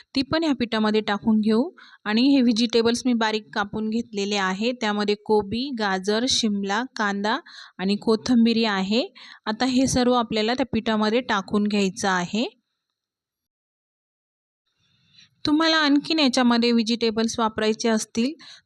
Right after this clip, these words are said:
तर तुम्ही टाकू शकता, जसं की मेथीची भाजी, पालक भाजी,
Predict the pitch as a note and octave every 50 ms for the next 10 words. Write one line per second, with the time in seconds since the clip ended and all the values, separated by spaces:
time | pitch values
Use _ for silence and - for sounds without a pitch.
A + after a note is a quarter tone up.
0 | - A#3+ A#3 - B3 B3 B3+ B3 B3 A3+ A3 - - B3+ A#3+ - B3+ G#3+ - -
1 | - G#3 G#3 G3+ G3+ A3 A3+ - A#3 A3 - A#3 A3+ A3 A3 G#3+ - A3+ G#3 -
2 | - A#3 G#3+ G3 F#3 E3+ E3 F3+ F#3 F#3+ F#3 - G3+ F3+ F3+ F#3 G3 G3+ G3+ G3
3 | G3+ G3 F3+ D#3+ - F#3 F#3 F#3 F#3